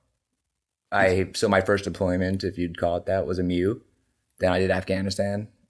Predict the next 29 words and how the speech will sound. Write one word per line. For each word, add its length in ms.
and 100
then 140
another 240
miu. 380
And 120
if 240
it's 140
just 180
gonna 140
be 120
ship 400
after, 320
I, 80
I 240
like 220
being 160
on 140
ship, 300
but 140
I 80
mean, 220
like, 240
come 180
on. 280
I 100
joined 220
the 20
Marine 220
Corps. 800